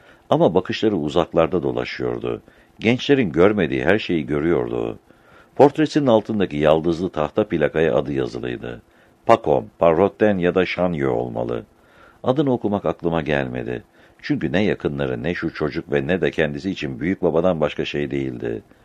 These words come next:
Torununa gelecekteki ödevlerinin genişliğine ilişkin bilgiler vermek zamanının geldiğini düşünürse kendisinden üçüncü kişi gibi söz ederdi. "Canım yavrucuğum, gelecek yıl daha çalışkan, daha uslu olacağını söyle bakayım büyük babaya.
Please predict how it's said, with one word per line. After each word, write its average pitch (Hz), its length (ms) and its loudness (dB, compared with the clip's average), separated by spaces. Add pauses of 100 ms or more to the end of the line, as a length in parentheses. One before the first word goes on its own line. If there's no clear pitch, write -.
(420)
Torununa 143 480 4
gelecekteki 95 680 0
ödevlerinin 73 640 0
genişliğine 78 580 -2
ilişkin 73 400 -4
bilgiler 82 460 2
vermek 76 360 0
zamanının 76 560 0
geldiğini 73 500 0
düşünürse 80 680 -2
kendisinden 117 600 2
üçüncü 104 420 -4
kişi - 220 -8
gibi 82 220 -4
söz 71 220 -4
ederdi. 60 600 -4 (880)
"Canım 139 280 6
yavrucuğum, 71 560 4
gelecek 92 420 2
yıl 104 140 2
daha 101 180 8
çalışkan, 110 500 2
daha 107 200 6
uslu 98 260 0
olacağını 78 420 2
söyle 73 340 2
bakayım 71 360 -2
büyük 73 200 -4
babaya. 73 400 4